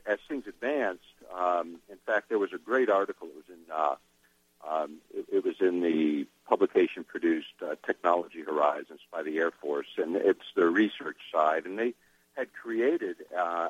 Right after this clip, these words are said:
actually a number of technologies around controlled effects, controlling, um, the human body and mind in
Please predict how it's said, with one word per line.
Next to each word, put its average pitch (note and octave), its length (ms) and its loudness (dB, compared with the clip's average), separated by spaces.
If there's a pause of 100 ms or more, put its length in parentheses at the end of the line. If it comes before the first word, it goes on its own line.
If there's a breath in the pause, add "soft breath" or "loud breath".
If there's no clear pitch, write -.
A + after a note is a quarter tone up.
actually F2+ 640 0 (600 soft breath)
a F#2+ 60 -12
number B2+ 300 4
of - 160 -4
technologies E2 680 -4
around E2+ 400 0 (100)
controlled G2+ 500 0
effects, - 420 -10
controlling, F#2 760 -2 (100)
um, D2 320 0 (760)
the F#2+ 80 -4
human F#2 380 4
body E2 440 2
and D2+ 140 -14
mind E2 360 -8
in D2 120 -16